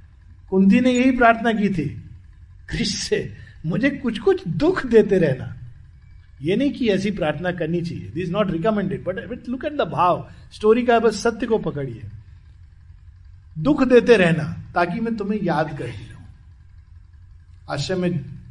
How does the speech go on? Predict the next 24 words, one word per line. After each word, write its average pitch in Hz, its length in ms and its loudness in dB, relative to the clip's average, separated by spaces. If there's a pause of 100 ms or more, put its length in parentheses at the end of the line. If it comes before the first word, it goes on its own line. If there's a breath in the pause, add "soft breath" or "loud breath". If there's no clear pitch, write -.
(160)
जुगल 156 340 2
दाते, 151 260 0
जुगल 147 280 -2
किशोर 156 240 -6
मुखर्जी 151 640 -4 (800 loud breath)
चलते 226 440 0
थे 196 460 2 (1500)
at 143 180 -12
one 170 240 0
point 165 220 2
of 170 180 0
time, 190 220 2
तो 185 60 4
बहुत 190 440 2 (160)
जैसे 170 360 -8
कष्ट 185 280 -8
में 196 300 -4 (300)
एक 147 140 -10
एक 180 180 -6 (220)
चरण 160 300 -2
रख 156 200 -2
रहे 147 120 -2
हैं, 139 80 -4
तो 110 80 -12